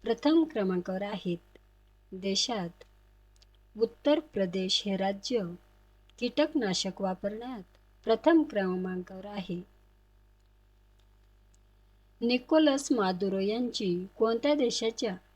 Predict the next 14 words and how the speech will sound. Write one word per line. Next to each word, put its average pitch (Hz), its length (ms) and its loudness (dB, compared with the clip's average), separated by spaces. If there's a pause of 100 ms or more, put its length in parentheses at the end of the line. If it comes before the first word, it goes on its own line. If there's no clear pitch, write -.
(200)
राष्ट्रपतीपदी 220 1160 0 (180)
निवड 202 300 2
झाली 196 340 0
आहे? 190 400 0 (920)
निकोलस 240 580 4
मादुरो 185 400 2
यांची 190 600 -2 (880)
व्हेनेझुएला 208 880 0 (500)
या 233 220 6
देशाच्या 196 580 0
राष्ट्रपतीपदी 196 1040 -2 (460)
निवड 214 280 2
झाली 233 400 0
आहे. 185 400 -4